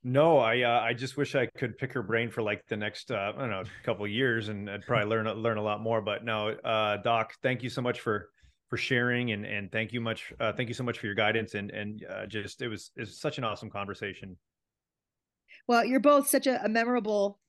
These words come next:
Speaker 2: thing to me. Eric, for you, I think I went to your gym to take one of my initial courses with N K T, and, uh, for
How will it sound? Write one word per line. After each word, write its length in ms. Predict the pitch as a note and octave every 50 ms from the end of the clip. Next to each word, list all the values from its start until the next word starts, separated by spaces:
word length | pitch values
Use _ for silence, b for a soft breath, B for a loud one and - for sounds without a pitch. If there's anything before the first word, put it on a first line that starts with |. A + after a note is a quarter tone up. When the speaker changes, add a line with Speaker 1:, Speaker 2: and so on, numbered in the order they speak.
| _ -
Speaker 2:
thing 180 | A3+ A3+ A3+
to 120 | G#3+ - G#3+
me. 360 | A3 A3 A3 A3 A3 - -
Eric, 340 | F3+ G#3+ A3 A3+ A3 G#3+ -
for 140 | - F#3
you, 320 | F#3+ G3+ G3+ G#3+ A3 A3+ A3
I 100 | G#3 G#3
think 240 | G#3 G#3+ G3+ G3+ -
I 300 | G3 F#3+ F#3+ F#3 F#3+ F#3
went 180 | G3 G3 G3
to 60 | G#3
your 200 | G3 F3+ G3 G#3
gym 380 | A3 F#3 F#3+ G#3 G#3+ G#3+ G#3+ A3
to 100 | G#3+ G#3
take 380 | F#3 - F#3+ F#3+ F#3+ F#3 - B B B B B
one 140 | - G3 G3+
of 40 | G3
my 240 | F#3+ F3+ F3 E3+ -
initial 320 | C#3 F#3 G3 G3+ - G3
courses 560 | F#3+ - - F3+ F#3+ G#3+ - A#3 A#3 A#3 A3
with 120 | G#3+ F3+ F3+
N 100 | G3 A#3+
K 160 | - F#3+ F#3+
T, 480 | - - G3 G3+ G#3+ A3+ A#3+ A#3+ A#3 -
and, 260 | - F3 F3+ F3+ E3+ B B B B B B
uh, 360 | - F3+ F3+ F3 F3 F3 F3 - - E3 - - F3+ -
for 240 | - F#3+ F3+ - -